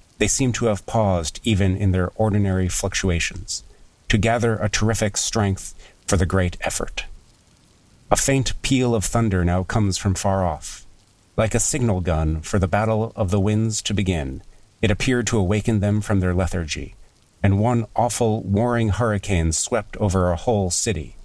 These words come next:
producing more devastation in the four or five minutes it lasted than would a half century of ordinary phenomena. It was as if some giant had blown upon some toy town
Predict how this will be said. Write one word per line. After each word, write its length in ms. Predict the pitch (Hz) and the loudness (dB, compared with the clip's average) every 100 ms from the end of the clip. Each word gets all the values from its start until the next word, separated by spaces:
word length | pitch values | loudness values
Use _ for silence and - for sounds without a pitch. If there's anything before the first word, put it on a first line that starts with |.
| - _ _ _ | -20 _ _ _
producing 640 | 113 104 135 - 123 113 | 0 2 0 0 0 2
more 340 | 98 110 123 113 | 2 2 0 0
devastation 840 | 98 107 107 - 110 107 - 110 | -2 -2 -2 -2 -2 -2 0 0
in 80 | 98 | 0
the 80 | 82 | -2
four 420 | - 113 110 110 | -2 0 0 -2
or 200 | 101 95 | -2 -2
five 340 | - 90 92 | 0 0 2
minutes 340 | 87 95 95 - | 2 2 0 -2
it 120 | 85 | -2
lasted 520 | 87 85 - 104 95 - - - - - | 0 0 -2 -2 -4 -6 -20 -20 -20 0
than 160 | 104 | 2
would 140 | 98 90 | 4 2
a 40 | |
half 300 | 78 117 98 | 0 0 0
century 500 | - 107 104 - 110 | 0 -2 -2 0 0
of 160 | 90 76 | 0 -2
ordinary 500 | 110 107 101 98 95 | -2 2 2 2 0
phenomena. 640 | 92 - 85 78 76 - - _ _ _ _ _ _ _ _ - | 0 0 0 0 -4 -8 -18 _ _ _ _ _ _ _ _ -2
It 140 | 143 | 0
was 260 | 147 151 135 | 2 0 0
as 140 | 123 | 0
if 120 | 131 | -2
some 340 | - - 104 98 | -2 0 0 0
giant 380 | 110 117 90 | 0 0 0
had 200 | 85 90 | 0 -2
blown 340 | 101 104 110 107 | 0 0 2 0
upon 360 | 98 110 104 | -2 0 0
some 180 | 101 98 | 0 -2
toy 320 | 87 - 101 | -2 0 0
town 520 | 90 - 90 78 71 | 0 0 0 0 -4